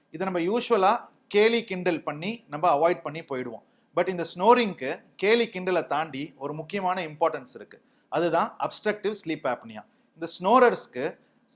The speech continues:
தூக்கத்துல சடனா பிரீதிங் ஸ்டாப் ஆகி சடன் டெத் ஏற்படக்கூடிய சான்ஸ் அதிகம் இருக்கு. அது மட்டும் இல்லாம இந்த அப்ஸ்ட்ரக்டிவ்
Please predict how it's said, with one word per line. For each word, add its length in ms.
தூக்கத்துல 500
சடனா 500
பிரீதிங் 320
ஸ்டாப் 380
ஆகி 300
சடன் 380
டெத் 240
ஏற்படக்கூடிய 760
சான்ஸ் 340
அதிகம் 260
இருக்கு. 260
அது 220
மட்டும் 220
இல்லாம 420
இந்த 180
அப்ஸ்ட்ரக்டிவ் 400